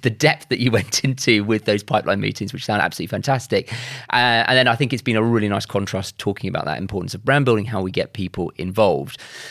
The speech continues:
Um, but I can't let you leave until we ask our house question, um, which is, when did you last see a piece of marketing, um, or a piece of communication, an ad, a piece of creative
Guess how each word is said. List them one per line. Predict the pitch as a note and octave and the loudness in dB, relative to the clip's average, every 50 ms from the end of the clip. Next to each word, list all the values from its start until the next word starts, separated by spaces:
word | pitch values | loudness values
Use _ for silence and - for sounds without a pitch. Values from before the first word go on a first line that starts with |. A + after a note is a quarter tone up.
| - - | -8 -2
Um, | - C3+ C3+ C#3+ D3+ D3+ - - | 2 2 2 2 0 -4 -4 0
but | - C3+ | 2 2
I | |
can't | C#3 - G3 G#3+ G3 - | 4 6 4 4 4 4
let | D3+ - - | 2 0 2
you | B2 | 2
leave | A2 G#2 F#2+ F2 F#2+ G#2 - - _ - | 2 2 2 2 0 -2 -4 -8 _ -4
until | A2+ A#2 A#2 - C#3 C3+ | -2 -2 0 0 0 0
we | B2 B2 G2+ D#2 | 2 2 2 0
ask | G2 G2 G2+ G#2 - - - - | 0 0 -2 -2 -4 -4 0 2
our | G2 F#2+ G2 | 2 2 2
house | G#2 C3+ C#3 B2 - | 0 0 -2 -2 -2
question, | - - - - - - - A#2+ - - - - - - - - - | -4 -4 -4 -6 -6 -8 -8 -8 -10 -12 -16 -16 -14 -14 -12 -4 0
um, | A#2+ B2 B2+ C3+ - - | 2 2 2 0 -2 -2
which | - D3 D#3+ - - - | -2 -2 -2 0 2 4
is, | E3 C3 G2 D#2 E2 A#2 E3 E3+ - - - - _ _ _ _ _ _ _ _ | 4 4 4 4 4 2 2 0 -2 -6 -10 -10 _ _ _ _ _ _ _ _
when | C3 C#3+ F3 G3+ | 0 2 2 2
did | G#3+ G#3+ D#3+ | 2 0 0
you | D#3+ E3+ F3+ D#3 | 0 0 2 4
last | B2 G2+ F2 F#2 - - - | 4 4 4 2 0 -2 -2
see | - G#2+ G2 F#2+ F#2+ F#2+ F#2 F2+ - - | 0 2 2 2 2 2 2 2 2 2
a | F#2 F#2 F#2 F#2 F#2 F#2+ F#2 F#2 F#2+ F#2+ - _ _ _ | 4 4 4 4 4 2 2 2 0 -4 -6 _ _ _
piece | - A#2+ B2 A2 - - | -6 -4 -4 -2 -2 0
of | G#2+ F#2+ F#2 F#2 F#2+ - - - _ _ - | 0 2 2 0 -2 -6 -10 -16 _ _ -8
marketing, | E2+ G2+ F#2+ F#2+ G2+ - - - A2+ G#2 F#2+ G2 G2+ - - - - - | -4 0 0 0 0 -2 -4 0 2 2 2 2 0 -4 -10 -12 -8 -4
um, | F#2+ F#2 F2 F2 F2 F2 F2 F2 | -2 -2 0 0 0 -2 -4 -4
or | A1+ C#2 | -6 -8
a | - | -8
piece | - A2+ - | -10 -12 -12
of | - | -8
communication, | - G2 F#2 F2+ - G2+ F#2+ F#2 - - F#2 F#2 F#2 F#2 F2 F2 - | -6 -6 -4 -2 -2 -2 -2 -2 -2 -2 -2 0 0 -2 -2 -4 -6
an | - - - - | -6 -8 -8 -4
ad, | - A#2+ A2+ G#2+ G#2 B2+ | -2 0 0 0 -2 -2
a | |
piece | - D3 B2+ - | -2 -4 -4 -6
of | A#2 - | -8 -8
creative | - G#2+ E2+ E2+ - - - - - | -6 -4 -4 -4 -4 -6 -6 -8 -8